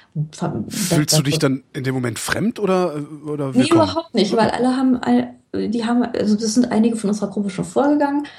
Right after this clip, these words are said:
Speaker 1: Ich bin halt so reingekommen und dann hieß es so, „Ja, Andrea Frankfurt“ und so. Und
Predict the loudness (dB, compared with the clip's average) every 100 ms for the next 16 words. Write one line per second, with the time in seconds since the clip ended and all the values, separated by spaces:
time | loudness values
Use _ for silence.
0 | -20 _ -6 -4 0 2 4 2 0 2
1 | 4 2 0 0 2 4 2 0 0 0
2 | 0 0 0 2 0 0 0 2 2 2
3 | 0 0 0 -2 -2 -4 -6 -6 -6